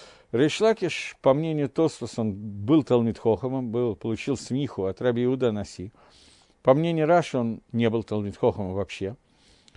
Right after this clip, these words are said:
И он на каком-то этапе пошёл работать, э, бандитом.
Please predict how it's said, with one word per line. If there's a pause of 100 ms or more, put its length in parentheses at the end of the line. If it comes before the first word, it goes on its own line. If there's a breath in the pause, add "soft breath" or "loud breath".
(320 soft breath)
И
он
на
каком-то
этапе
пошёл (220)
работать,
э,
бандитом.